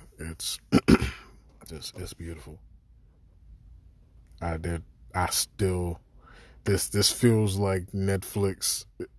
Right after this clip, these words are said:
did their job. And they're not doing, <clears throat> comic book adaptations ain't the easiest thing for everybody. <laughs> Ask Sony. Morbius. <laughs> So, but Netflix looks like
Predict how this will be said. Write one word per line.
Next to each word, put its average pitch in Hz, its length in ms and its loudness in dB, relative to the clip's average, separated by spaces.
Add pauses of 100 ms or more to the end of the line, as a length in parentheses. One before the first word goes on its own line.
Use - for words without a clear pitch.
(560)
did 90 180 2
their 87 160 -2
job. 82 480 -4 (1600)
And 78 100 -12
they're 101 120 0
not 151 260 4
doing, 165 320 4 (420)
<clears throat> - 400 -20
comic 135 240 4
book 151 160 6
adaptations 151 680 4
ain't 131 140 4
the 127 180 -2
easiest 135 300 6
thing 131 160 6
for 120 100 6
everybody. 120 420 6 (520)
<laughs> - 960 -8
Ask - 300 2
Sony. 98 520 4 (1300)
Morbius. - 500 8 (760)
<laughs> - 0 - (720)
So, - 320 -8 (640)
but 82 100 -6
Netflix 90 500 -2
looks 90 200 -4
like 85 160 0